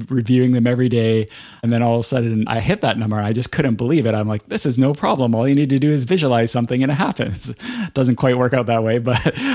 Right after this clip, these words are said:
but it did in that case. But I was, yeah, I was so excited. So I went out and, uh, you know, bought myself a, an iPad just to celebrate it. And then I still, like, ever since that time, I, whenever I looked at that iPad,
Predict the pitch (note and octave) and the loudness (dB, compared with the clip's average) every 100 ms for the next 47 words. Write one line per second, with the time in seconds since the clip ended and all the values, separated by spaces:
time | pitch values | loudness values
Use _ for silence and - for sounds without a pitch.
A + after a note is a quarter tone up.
0 | - B2+ A2+ A#2 A2+ B2+ B2 F#3 - A2+ | -4 -2 0 0 0 0 0 -2 -2 -4
1 | G#2+ B2 A#2+ A#2+ A2+ - - E3 A2 A#2 | -2 -2 0 0 -2 -6 -2 -2 -2 -2
2 | A#2 A#2 - D3 C3+ - A#2+ A#2+ G#2+ A2+ | -2 -2 -2 -2 -2 -2 0 0 0 -2
3 | A2 A2+ A2+ A#2+ A2 - A#2 A2 G#2 A2 | -2 -2 -2 -2 -4 -4 -4 -4 -4 -4
4 | G#2+ G#2+ G#2+ A2 A2+ G#2+ A2+ G#2+ G2 - | -4 -4 -4 -4 -4 -4 -4 -6 -8 -16
5 | - - - A2+ G#2+ G2+ G#2+ G#2 G#2 A2 | -20 -16 -8 -4 -4 -4 -4 -4 -6 -6
6 | - A#2 A#2 G#2+ G#2 G#2 G#2 G#2 A#2+ A#2 | -6 -6 -6 -4 -4 -4 -2 -4 -2 -2
7 | A2+ G#2+ - A#2 - D#3+ D#3 A#2+ A2 G#2+ | -2 -4 -4 -4 -4 -2 0 0 -4 -6
8 | - A#2+ A#2 C#3 C3+ A#2 G#2 A2 G#2+ G#2 | -8 -4 -4 -2 -2 -4 -4 -4 -2 -4
9 | - A#2+ A2 A2 G#2 C3 - G#2+ A2+ G#2+ | -4 -2 -2 -2 -2 -2 -2 -6 -4 -4
10 | G#2 G#2 G#2 G#2+ | -4 -4 -4 -6